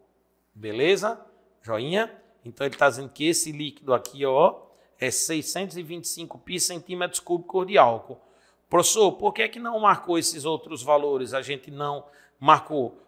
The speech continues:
Porque tá tudo bonitinho aqui nas figuras, ó. Tá tudo bonitinho, não tem necessidade não. Vamos lá, esse aqui é que eu não tenho. Então o volume disso aqui, seiscentos e vinte e cinco pi centímetros cúbicos de água.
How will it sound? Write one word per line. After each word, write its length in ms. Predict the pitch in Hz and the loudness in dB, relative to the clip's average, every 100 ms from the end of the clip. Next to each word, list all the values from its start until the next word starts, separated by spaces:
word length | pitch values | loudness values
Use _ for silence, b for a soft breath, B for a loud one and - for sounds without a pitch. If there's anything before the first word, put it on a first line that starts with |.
| - | -10
Porque 240 | 233 262 | 2 4
tá 160 | 254 247 | 6 4
tudo 240 | - 262 | 2 -8
bonitinho 400 | 247 254 220 220 | -6 -6 -8 -8
aqui 120 | 220 | -8
nas 220 | 208 208 - | -6 -4 -4
figuras, 400 | 175 170 156 147 | -2 -2 0 -2
ó. 160 | 139 101 - _ | -4 -6 -20 _
Tá 100 | - | -12
tudo 200 | 202 214 | -8 -8
bonitinho, 340 | 208 196 156 151 | -8 -10 -10 -10
não 60 | |
tem 120 | 147 175 | -6 -6
necessidade 600 | 165 - 156 - 156 147 | -6 -8 -4 2 2 0
não. 220 | 120 92 _ _ _ _ - | -12 -14 _ _ _ _ -4
Vamos 180 | 160 | 2
lá, 200 | 147 113 - | 4 4 2
esse 240 | 170 165 | -4 -2
aqui 160 | 170 196 | -4 -6
é 40 | |
que 100 | 196 | -4
eu 40 | 277 | -6
não 160 | 339 | -6
tenho. 340 | 170 127 104 87 _ _ _ - | -4 -6 -6 -16 _ _ _ -18
Então 300 | 127 143 160 | -4 0 0
o 40 | |
volume 400 | 151 147 165 185 | 2 2 2 -4
disso 240 | 151 - 156 | -8 -6 -8
aqui, 500 | - 165 214 - b b | -8 -10 -10 -12 b b
seiscentos 540 | - - - 185 190 | -6 -2 -2 -2 -6
e 40 | 196 | -8
vinte 200 | 190 190 | -10 -10
e 20 | |
cinco 300 | - 196 185 | -10 -10 -12
pi 600 | - - 175 165 202 - _ _ | -10 -4 -2 -2 -4 -10 _ _
centímetros 760 | - 185 160 175 170 170 165 | -6 -6 -6 -8 -8 -6 -8
cúbicos 420 | - 170 165 185 170 | -4 -4 -4 -6 -2
de 140 | 170 | 4
água. 340 | 120 107 98 | 4 2 -6